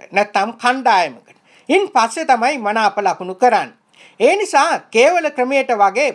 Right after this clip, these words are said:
පුද්ගලයෙකුට නෙමෙයි ඡන්දෙ දෙන්නේ. ඒ නිසා කේවල ක්‍රමේදී හැකියාවක් තිබුණා පක්ෂ මාරු කරන්න, නැත්නම්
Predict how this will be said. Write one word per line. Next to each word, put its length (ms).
පුද්ගලයෙකුට 680
නෙමෙයි 300
ඡන්දෙ 380
දෙන්නේ. 340
ඒ 80
නිසා 260
කේවල 440
ක්‍රමේදී 500
හැකියාවක් 560
තිබුණා 400
පක්ෂ 380
මාරු 300
කරන්න, 400
නැත්නම් 480